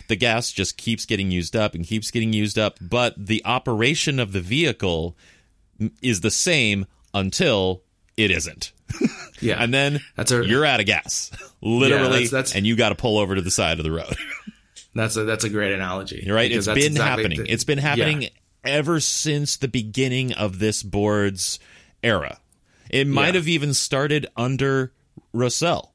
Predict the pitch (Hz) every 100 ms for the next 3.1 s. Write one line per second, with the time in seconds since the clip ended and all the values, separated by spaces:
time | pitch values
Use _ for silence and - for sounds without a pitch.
0 | _ - 120 101 92 95 - 104 123 113
1 | 113 - 113 113 117 120 85 107 - 107
2 | 101 92 110 101 92 90 85 95 87 82